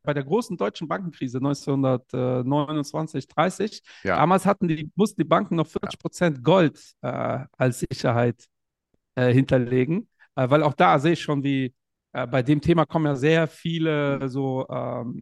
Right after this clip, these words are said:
Speaker 1: ja, fast philosophische Diskussionen aus mit, äh, äh, unserem Finanzsystem generell und, äh, ob, ob Währung Gold gesichert sein sollten
Speaker 2: Ja.
Speaker 1: oder nicht. Ähm, aber, ey, wir hatten auch während, äh, der, ähm, äh, äh, während goldgesicherten Zeiten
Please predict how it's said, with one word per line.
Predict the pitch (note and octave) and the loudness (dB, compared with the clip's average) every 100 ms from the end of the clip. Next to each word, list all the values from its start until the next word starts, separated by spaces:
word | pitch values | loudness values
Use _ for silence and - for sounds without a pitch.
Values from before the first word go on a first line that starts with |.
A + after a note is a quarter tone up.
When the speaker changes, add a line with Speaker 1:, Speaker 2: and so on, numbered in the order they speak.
| - | -10
Speaker 1:
ja, | A#2+ A2+ | -8 -6
fast | - D3+ | -4 -4
philosophische | - E3 C#3 E3+ - | 2 2 4 2 -2
Diskussionen | C#3 C#3+ - C3+ E3+ E3 D#3+ D#3 | -4 -6 -6 -4 -2 -2 -2 0
aus | C#3+ C#3 | 0 0
mit, | C3+ C3 _ _ _ _ - | -4 -4 _ _ _ _ -4
äh, | C3+ C3 B2+ C#3+ - D3 C3+ C#3 | 0 4 4 2 0 0 0 -2
äh, | C3+ - E3 | -4 -6 -4
unserem | - D#3+ C#3+ C3+ | 0 2 2 2
Finanzsystem | B2 C#3 D3+ F3 - - C#3+ - D3 C3 B2+ | -2 -2 0 -2 -6 -10 -10 -6 -4 -2 -2
generell | C#3+ C#3 D3+ D3 C3+ B2+ | 0 2 2 2 0 -2
und, | C3 B2+ A#2 | -4 -4 -6
äh, | C#3 B2+ B2+ - - _ | -6 -4 -6 -12 -20 _
ob, | C#3+ - _ _ - | -2 -2 _ _ -2
ob | - _ | -2 _
Währung | C#3+ E3+ E3 D#3 | 4 6 8 6
Gold | D3 E3 E3+ - - | 6 6 6 2 -8
gesichert | - C#3 C#3 D3+ D3+ - | -6 -4 -2 -2 -4 -2
sein | C#3+ C3+ | 0 2
sollten | B2+ C#3+ D3+ - | 2 2 0 -2
Speaker 2:
Ja. | |
Speaker 1:
oder | C#3+ C3+ | 0 0
nicht. | F3 G3+ _ _ - - _ _ D3 | -2 -4 _ _ -18 -18 _ _ 0
Ähm, | C#3+ D3 | 0 0
aber, | D3 D3 D3+ D3+ | -2 0 0 0
ey, | D3+ | -2
wir | D3 | -2
hatten | D#3+ F3 | -2 -2
auch | D#3 D3 - | -4 -4 -6
während, | D3+ C#3 C#3 C#3 - | -6 -4 -6 -6 -8
äh, | C3+ C3+ C3+ C3 | -4 -2 -2 -2
der, | C#3 C3+ B2+ | -2 -2 -2
ähm, | B2+ C#3 | -4 -4
äh, | |
äh, | C3+ C3 B2+ C3+ - - - | -4 -4 -6 -6 -6 -6 -8
während | A2+ C#3 D3 C#3 | 0 2 2 2
goldgesicherten | D3+ E3+ D#3+ C#3 - C#3 D#3 C#3+ | 2 2 0 -4 -6 -8 -10 -6
Zeiten | - C#3 - C3+ | -2 -2 0 -4